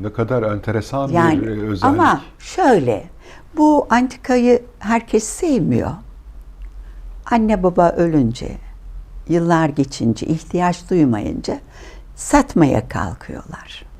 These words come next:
Speaker 2: Veya aile burada değil, Amerika'da, yurt dışında evlatlar. Elden çıkarıyorlar.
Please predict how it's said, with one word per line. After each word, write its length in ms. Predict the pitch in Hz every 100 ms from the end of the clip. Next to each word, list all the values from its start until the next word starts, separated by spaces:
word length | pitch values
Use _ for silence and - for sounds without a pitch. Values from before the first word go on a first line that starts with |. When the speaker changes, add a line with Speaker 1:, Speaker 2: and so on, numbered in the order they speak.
| -
Speaker 2:
Veya 240 | 190 196
aile 540 | - 180 190 185 196 160
burada 340 | 170 170 151
değil, 240 | 151 143 135
Amerika'da, 680 | 147 135 135 131 110 107 101
yurt 380 | 120 156 170 -
dışında 400 | 160 - 131 117
evlatlar. 840 | 107 107 101 107 - 73 - - - - - - -
Elden 380 | 254 208 170 127
çıkarıyorlar. 720 | 127 - 120 - - - -